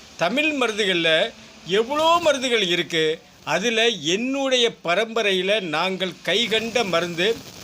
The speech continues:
அதை நான் சொல்றேன். இதுக்கு, இதை சொல்றதுக்கு வே-, தெரியல, விளக்கு எனக்கு சொல்ல தெரியல. அவ்வளவு ஒரு உயர்ந்த, ஒரு மதிப்புமிக்க ஒரு, அ, மருந்து இந்த பொருள். இதை எப்படி நான்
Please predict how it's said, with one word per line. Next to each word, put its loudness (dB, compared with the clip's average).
அதை 0
நான் 0
சொல்றேன். -2
இதுக்கு, -2
இதை -6
சொல்றதுக்கு 0
வே-, 0
தெரியல, 0
விளக்கு 0
எனக்கு -2
சொல்ல -2
தெரியல. 0
அவ்வளவு 0
ஒரு 0
உயர்ந்த, 2
ஒரு 2
மதிப்புமிக்க -2
ஒரு, 2
அ, -4
மருந்து -2
இந்த -2
பொருள். -6
இதை 0
எப்படி -2
நான் 2